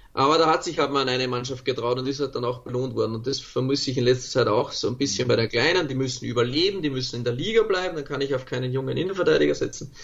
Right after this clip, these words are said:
Speaker 2: Mhm.
Speaker 1: Äh, ist alles sehr, sehr schwierig.
Speaker 2: Ich
Speaker 1: Ja.
Speaker 2: glaub, ich glaub, Mancini hat ja auch betont, dass es jetzt erstmal gilt,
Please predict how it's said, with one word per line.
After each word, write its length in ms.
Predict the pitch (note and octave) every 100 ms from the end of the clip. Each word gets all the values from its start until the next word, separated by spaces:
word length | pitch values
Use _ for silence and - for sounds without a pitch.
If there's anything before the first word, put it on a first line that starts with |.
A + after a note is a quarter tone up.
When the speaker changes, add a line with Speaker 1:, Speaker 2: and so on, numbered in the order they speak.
| -
Speaker 2:
Mhm. 340 | A2 G2+ F2+ F#2+ - - -
Speaker 1:
Äh, 280 | - A3 A3
ist 100 | G3+
alles 240 | E3 E3+
sehr, 120 | D3 C3
sehr 120 | C3
schwierig. 460 | B2 G2+ G2+ - - - -
Speaker 2:
Ich 140 | G#2
Speaker 1:
Ja. 60 | C3+
Speaker 2:
glaub, 300 | C3+ - - - C#3
ich 160 | B2+
glaub, 300 | E3 E3+ - C#2 - G#2
Mancini 380 | C#3+ D3+ - F3
hat 180 | D3+ C#3+
ja 80 | B2
auch 100 | A#2+
betont, 460 | B2 A#2 B2+ A#2
dass 200 | A2+ A2
es 260 | - A2+ -
jetzt 220 | A#2+ A#2
erstmal 420 | - A#2+ - A#2
gilt, 440 | G2+ A2+ A2+ A2